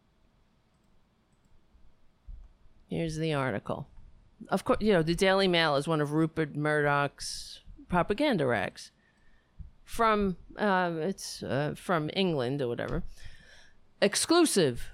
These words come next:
Post-pandemic New York is laid bare as homelessness, mental illness, and crime escalate. Rattled locals and tourists alike believe the town has lost its essence.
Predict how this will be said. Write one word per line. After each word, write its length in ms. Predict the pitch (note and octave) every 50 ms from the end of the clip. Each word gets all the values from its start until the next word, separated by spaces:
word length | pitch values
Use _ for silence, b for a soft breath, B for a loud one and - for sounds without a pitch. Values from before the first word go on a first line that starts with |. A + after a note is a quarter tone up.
| - - -
Post-pandemic 1080 | - - B3+ D4 F4 E4 - - - - C4 C4+ C4+ C4 B3 A3 A3+ A#3+ A#3+ A#3 -
New 140 | G#3 A3 A3+
York 300 | A3+ A3+ A3+ A3 G#3+ -
is 140 | F#3 E3+ E3+
laid 400 | E3 F3 G#3+ C4+ B3+ A3 G3+ F3+
bare 500 | G#3+ A3+ A3+ G#3+ E3+ C3+ G#2+ A2+ B2+ D3 -
as 180 | F3 F#3 -
homelessness, 640 | - A#3+ B3+ B3+ A#3 G#3 F3 - - C#3+ B2 A2+ -
mental 380 | E3+ F#3+ A#3 C4 C4 - A#3+ -
illness, 360 | - B3 B3 A#3+ G#3 F3+ -
and 200 | D#3+ G3+ G3 D#3+
crime 360 | - - G#3+ A#3 A3+ A3 G#3
escalate. 540 | F3+ F#3+ G#3 - - - F#3+ F3 D#3 C3+ - -
Rattled 440 | E3+ G3+ A3+ B3+ B3 B3 A#3 G#3 F#3+
locals 540 | G3+ A#3 B3+ C4 - - A3+ A3 G#3+ G3+ G#3
and 200 | G#3 G#3+ G3 -
tourists 580 | - A#3 B3 B3 A#3 A3 A3 - - - -
alike 520 | - - A3 G#3 G#3+ A#3 A#3 G3 D#3+ - - - D#3
believe 560 | F3+ G#3+ G#3+ A3 A#3 B3 B3+ B3+ B3+ A#3 G3+ G3
the 100 | A3 G#3+
town 380 | - A3+ A3 A#3 A3+ A3+ G#3+
has 260 | A3 A3 A3 F#3+ D#3+
lost 480 | D3+ C#3+ D3+ G3 A#3+ B3+ B3 - - -
its 340 | B3 A#3+ - - - - - - - A#3
essence. 840 | A#3+ B3 - - - G#3+ F3 C#3 A#2+ A2+ - - - - - -